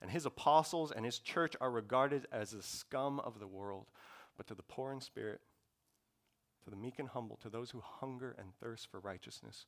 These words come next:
Christ is beautiful. The gospel is our hope, and his people are all my delight. How can Paul be a true apostle when he is so weak?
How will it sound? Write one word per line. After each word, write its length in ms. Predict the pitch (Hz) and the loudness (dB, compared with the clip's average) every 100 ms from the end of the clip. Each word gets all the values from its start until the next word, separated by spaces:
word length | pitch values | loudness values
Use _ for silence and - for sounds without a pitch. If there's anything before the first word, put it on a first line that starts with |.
| - - - | -20 -20 -6
Christ 320 | - 107 - | -4 -4 -6
is 100 | 101 | -12
beautiful. 540 | 87 92 87 - - - _ _ _ _ _ _ _ _ _ _ _ | -12 -12 -12 -16 -20 -20 _ _ _ _ _ _ _ _ _ _ _
The 80 | - | -12
gospel 460 | 95 110 107 - 101 | 0 2 2 -4 -8
is 80 | 95 | -8
our 140 | 95 | -8
hope, 340 | 95 95 - - | -8 -8 -12 -14
and 140 | 95 | -12
his 140 | 104 | -14
people 360 | - - - 107 | -14 -14 -10 -10
are 160 | 98 - | -10 -10
all 280 | 101 95 101 | -10 -8 -10
my 440 | 95 92 87 85 98 _ _ _ | -10 -10 -10 -12 -16 _ _ _
delight. 460 | 90 80 - - - _ _ _ _ _ _ _ _ _ _ _ _ | -10 -10 -12 -18 -20 _ _ _ _ _ _ _ _ _ _ _ _
How 240 | - 139 147 | 4 8 8
can 220 | 147 123 | 6 -2
Paul 260 | - 139 135 | 6 6 8
be 160 | 131 | 4
a 40 | 113 | 0
true 220 | - 143 | 0 -2
apostle 420 | 120 135 131 123 | 4 6 6 2
when 120 | 113 | -4
he 200 | 98 156 | -4 -2
is 100 | 143 | -2
so 220 | - 160 | 0 0
weak? 420 | 120 113 131 - | 0 -2 -4 -6